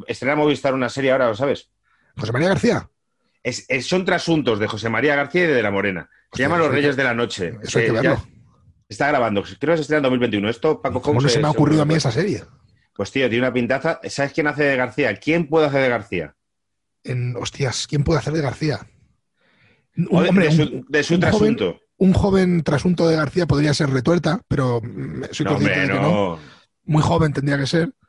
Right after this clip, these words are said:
Speaker 1: Muy joven.
Speaker 2: Cuando estaba en el diario Pueblo. ¿Eh? Un José María
Speaker 1: Joder, sí,
Speaker 2: García en el
Speaker 1: sí.
Speaker 2: diario Pueblo lo podría hacer Dani, ¿eh? Dani Retuerta.
Speaker 1: Son del mismo tamaño, más o menos,
Speaker 2: Por
Speaker 1: sí, sí.
Speaker 2: eso.
Speaker 1: No,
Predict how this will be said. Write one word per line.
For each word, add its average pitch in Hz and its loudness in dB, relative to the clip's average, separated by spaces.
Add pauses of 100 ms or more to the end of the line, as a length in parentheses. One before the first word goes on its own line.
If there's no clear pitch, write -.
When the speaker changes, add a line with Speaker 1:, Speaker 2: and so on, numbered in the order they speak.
(200)
Speaker 1:
Muy 98 -8
joven. 95 -8
Speaker 2:
Cuando 127 -2
estaba 151 0
en 156 0
el 156 0
diario 143 2
Pueblo. 151 2 (800)
¿Eh? 185 0
Un 170 4
José 208 2
María 220 4
Speaker 1:
Joder, 180 2
sí, 160 2
Speaker 2:
García 185 2
en 170 2
el 165 2
Speaker 1:
sí. 165 0
Speaker 2:
diario 160 4
Pueblo 180 4
lo 180 4
podría 160 2
hacer 165 0
Dani, 139 2
¿eh? 160 0 (640)
Dani 151 0
Retuerta. 135 -2 (720)
Speaker 1:
Son 120 -2
del 123 0
mismo 113 0
tamaño, 104 -2 (100)
más 98 -8
o 98 -4
menos, 110 -2
Speaker 2:
Por 156 2
Speaker 1:
sí, 101 -4
sí. - -2
Speaker 2:
eso. - 0
Speaker 1:
No, 101 -2